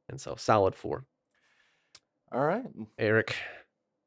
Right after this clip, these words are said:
Speaker 1: can't believe this was the one that got you out to theaters.
Speaker 2: Dude, I regretted it from the first fifteen minutes that I was there.
Speaker 1: Oh my
Speaker 2: I
Speaker 1: gosh.
Speaker 2: was like, "Why the fuck did I not go see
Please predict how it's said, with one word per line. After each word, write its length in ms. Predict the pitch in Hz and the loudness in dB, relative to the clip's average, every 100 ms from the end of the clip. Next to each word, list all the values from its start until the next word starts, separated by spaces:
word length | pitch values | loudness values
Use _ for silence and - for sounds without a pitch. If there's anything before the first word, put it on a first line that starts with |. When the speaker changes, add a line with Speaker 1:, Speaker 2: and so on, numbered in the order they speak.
| _ _ _ _ _ - | _ _ _ _ _ -6
Speaker 1:
can't 200 | - 107 | 2 4
believe 300 | 104 101 95 | 4 4 4
this 180 | 95 - | 0 -4
was 120 | 92 | -4
the 80 | 95 | 0
one 160 | 95 | 0
that 200 | 95 - - | 0 -2 0
got 260 | 95 - | 0 2
you 80 | 95 | 0
out 100 | 92 | 0
to 60 | - | -2
theaters. 540 | 110 90 92 - - _ - 175 | -4 -2 -4 -6 -14 _ -16 2
Speaker 2:
Dude, 280 | - 254 247 - - _ - - - | 12 12 12 12 10 _ -20 -14 10
I 400 | 214 233 254 277 - | 12 12 12 12 4
regretted 680 | 175 185 - 160 165 170 175 | 8 6 8 12 12 12 10
it 200 | 190 - - | 8 4 2
from 200 | - 175 | 10 12
the 80 | 160 | 12
first 440 | 156 170 156 - - | 8 8 6 4 2
fifteen 460 | 151 - 143 110 | 2 2 -2 -2
minutes 480 | 92 82 - - - - | -4 -10 -12 -12 -6 2
that 100 | 110 | 4
I 100 | 101 | 4
was 240 | 87 90 | 0 -8
there. 120 | - | 4
Speaker 1:
Oh 180 | 127 113 | 8 8
my 220 | 98 78 | 6 2
Speaker 2:
I 40 | 78 | 2
Speaker 1:
gosh. 360 | 87 82 87 | 2 2 4
Speaker 2:
was 80 | 156 | 6
like, 160 | 185 175 | 8 8
"Why 400 | 180 180 208 269 | 8 12 12 12
the 80 | 262 | 10
fuck 500 | - - 170 170 180 156 | 2 10 10 10 4 4
did 140 | 151 | 8
I 120 | 143 | 8
not 320 | 143 143 143 - - | 8 6 6 0 2
go 180 | 143 131 | 4 4
see 500 | - - 127 123 120 | 2 0 0 0 -2